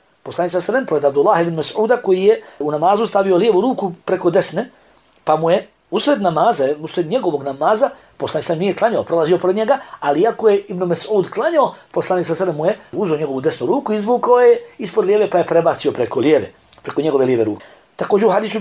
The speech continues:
koji bilježi opet Ebu Davud u svome Sunenu, stoji da ga je čovjek poselamio, poslanika sallallahu alejhi ve sellem, dok je on bio u namazu,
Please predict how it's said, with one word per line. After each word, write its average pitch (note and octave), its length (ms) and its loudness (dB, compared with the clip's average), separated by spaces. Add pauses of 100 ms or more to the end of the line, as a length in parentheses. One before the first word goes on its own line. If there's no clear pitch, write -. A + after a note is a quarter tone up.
koji F#3+ 140 -2
bilježi G3+ 420 0 (200)
opet G3+ 380 -2
Ebu F3+ 140 0
Davud F3 340 0
u - 20 -10
svome D3+ 240 -6
Sunenu, A#3+ 420 0 (280)
stoji G3+ 400 2
da D#3+ 180 -4
ga E3 120 0
je E3 100 4
čovjek F#3+ 260 2
poselamio, F3+ 560 0
poslanika D#3+ 460 -4
sallallahu D#3+ 440 2
alejhi C#3+ 100 2
ve C3+ 40 0
sellem, A#3+ 240 0
dok F3+ 180 -2
je F#3 40 2
on F3 80 0
bio E3+ 140 4
u E3 40 0
namazu, A3 420 2